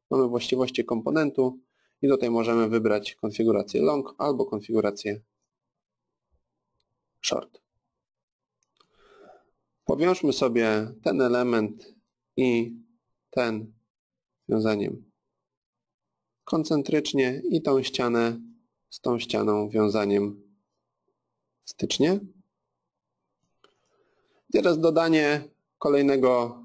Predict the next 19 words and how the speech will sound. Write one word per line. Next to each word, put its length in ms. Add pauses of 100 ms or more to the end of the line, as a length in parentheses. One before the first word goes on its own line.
(100)
komponentu 640
i 100
teraz, 260
żeby 280
znowu 340
nie 140
wstawiać 420
tego 240
komponentu 520
jeszcze 300
raz 240
poprzez 720
wstaw 360
komponenty, 720 (480)
w 20
łatwy 280
sposób 340
go 120
skopiuję. 580